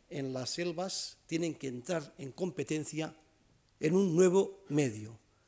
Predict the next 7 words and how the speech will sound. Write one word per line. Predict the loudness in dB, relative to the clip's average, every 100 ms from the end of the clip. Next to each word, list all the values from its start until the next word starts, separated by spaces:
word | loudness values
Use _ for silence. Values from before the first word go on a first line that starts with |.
| _ _ _ 0
Y | 10 10
es | 10 4 -2 -12 _ _ _ _ _ _ _ _
esta, | 2 2 4 4 4
este | 4 2 4 2
cambio | 4 4 6 4
de | 6 4 4
clima, | 0 0 0 -2 -6